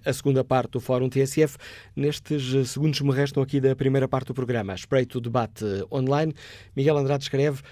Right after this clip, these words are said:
"É de lamentar a mentira descarada com que o governo tem tratado este assunto. Não é objetivo nem do governo, nem da oposição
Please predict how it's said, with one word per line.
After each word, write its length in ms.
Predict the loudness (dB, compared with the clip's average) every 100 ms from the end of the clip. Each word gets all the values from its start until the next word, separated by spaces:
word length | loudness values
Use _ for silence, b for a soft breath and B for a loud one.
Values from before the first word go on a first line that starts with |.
| B B B
"É 160 | 2 2
de 140 | 2
lamentar 580 | 2 4 2 0 0 -2
a 60 | 0
mentira 340 | 0 0 0
descarada 560 | -2 -2 -2 0 -2 -2
com 160 | -2
que 80 | 0
o 60 | -2
governo 260 | 0 0
tem 120 | -2
tratado 380 | -4 -2 -2 -2
este 180 | -2 -4
assunto. 400 | -4 -4 -6 -8 b b b b
Não 340 | 4 6 6
é 80 | 6
objetivo 720 | 4 2 0 0 0 -2 -8 _
nem 360 | -2 2 4 4
do 120 | 2
governo, 540 | 0 0 0 -2 -4 -10 b b
nem 340 | 0 4 4 2
da 80 |
oposição 760 | 2 0 -2 -8 -6 -4 -2